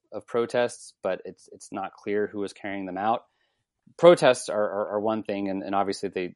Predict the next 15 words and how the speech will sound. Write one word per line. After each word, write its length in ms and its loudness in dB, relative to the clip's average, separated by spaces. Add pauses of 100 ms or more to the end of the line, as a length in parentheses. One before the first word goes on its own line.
(140)
cause 580 -2
damage 320 -6
to 80 -16
physical 300 -6
property 460 -2
and, 100 -8
and 140 -10
in 80 -8
a 160 -12
few 160 -4
cases 460 -6
have 160 -6 (480)
killed 300 2
or 100 2
injured 440 -2